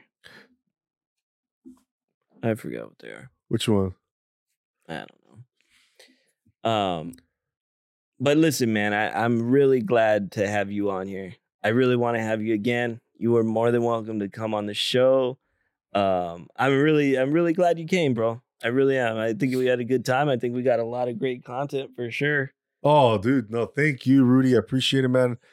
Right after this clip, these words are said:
Speaker 2: I finally got in the House of Rudy podcast. Are you kidding me, man?
Speaker 1: <laughs>
Speaker 2: The pleasure is all mine. It was an honor, man. You gotta get, you, we gotta get you on
Speaker 1: Yeah,
Speaker 2: Profile Pod
Speaker 1: dude.
Speaker 2: T V. That's just, that's a done deal. I mean, we'll just, it's just a matter of time.
Speaker 1: Yeah, yeah.
Speaker 2: But no, man, thank you, man, for taking the time, for le-, allowing me to come in here.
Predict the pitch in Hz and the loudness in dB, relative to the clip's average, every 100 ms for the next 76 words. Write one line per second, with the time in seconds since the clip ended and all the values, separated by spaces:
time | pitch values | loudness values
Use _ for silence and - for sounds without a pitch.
0 | _ _ _ 120 117 156 170 160 160 156 | _ _ _ -4 0 4 4 4 4 4
1 | 131 131 156 120 101 135 151 - 139 156 | 4 4 2 0 2 2 2 2 2 2
2 | 160 156 151 131 127 147 160 165 170 170 | 0 -2 2 0 2 2 2 2 2 0
3 | 175 170 - 131 _ - - 107 123 190 | 0 -2 -6 -8 _ -20 -6 0 2 4
4 | 170 147 147 156 143 156 156 143 120 107 | 4 2 4 2 2 2 2 2 2 2
5 | 117 143 147 143 147 147 139 135 180 233 | 4 4 4 2 2 0 -2 0 4 4
6 | 170 127 151 123 127 143 127 160 156 143 | 4 4 2 4 2 2 0 2 2 2
7 | 147 135 127 240 330 320 196 151 139 175 | 2 4 6 6 6 4 4 2 2 4
8 | 247 143 - _ _ _ _ _ _ - | 4 0 -4 _ _ _ _ _ _ -2
9 | 127 165 165 160 185 147 139 127 135 139 | 2 2 4 4 4 6 6 6 6 4
10 | 135 131 139 135 - 117 123 156 160 147 | 4 2 2 0 -4 -4 -2 0 4 6
11 | 139 127 135 135 147 143 196 392 403 - | 6 4 2 2 2 0 0 0 -2 -6
12 | _ _ - 160 349 269 _ - 127 123 | _ _ -4 -2 0 -4 _ -4 2 4
13 | 120 147 147 131 127 120 151 143 147 131 | 4 4 4 6 4 2 0 2 2 4
14 | 127 110 147 135 117 135 135 123 123 127 | 2 0 0 0 2 2 2 0 2 2
15 | 117 135 139 131 - 135 127 123 123 120 | 2 2 4 2 2 2 2 2 0 0
16 | 113 | -2